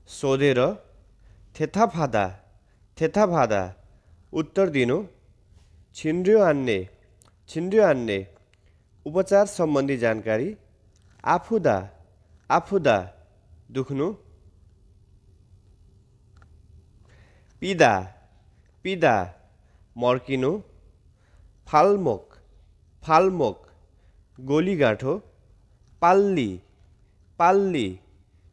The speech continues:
तुरुन्तै। खुन्छ, खुन्छ, नजिकै। फ्याङओन, फ्याङओन, अस्पताल। नेगुवा, नेगुवा,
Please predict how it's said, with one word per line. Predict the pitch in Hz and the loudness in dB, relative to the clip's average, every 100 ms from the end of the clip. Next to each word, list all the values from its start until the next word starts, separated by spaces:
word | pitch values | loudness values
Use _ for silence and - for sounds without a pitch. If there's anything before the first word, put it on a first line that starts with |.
| _ - | _ -8
तुरुन्तै। | 127 131 123 131 185 190 - - - _ _ _ - | -4 -4 -2 0 0 -4 -20 -20 -20 _ _ _ -12
खुन्छ, | - 202 226 208 156 104 87 - - - _ - - - | -4 -2 -2 -2 0 0 -2 -8 -20 -20 _ -20 -20 -10
खुन्छ, | - 196 220 - 156 107 92 - _ _ _ _ _ | -2 0 0 -2 0 0 0 -12 _ _ _ _ _
नजिकै। | 113 120 123 131 127 165 220 - _ _ _ - _ _ - | -2 0 0 -2 0 0 -2 -16 _ _ _ -20 _ _ -4
फ्याङओन, | 180 202 202 139 104 90 - - - - _ _ - | 2 2 4 2 0 -6 -20 -20 -20 -20 _ _ -12
फ्याङओन, | - 190 202 156 113 92 - - _ _ _ _ _ - | -2 2 4 4 2 -4 -16 -20 _ _ _ _ _ -8
अस्पताल। | 135 - 139 135 156 226 - _ _ - - - - | -8 -6 -2 2 2 0 -10 _ _ -20 -20 -20 -16
नेगुवा, | 127 156 208 170 135 101 95 - - - _ _ _ - | -4 2 2 4 2 2 -2 -16 -20 -20 _ _ _ -14
नेगुवा, | 139 185 190 156 113 98 | -2 0 2 0 0 -4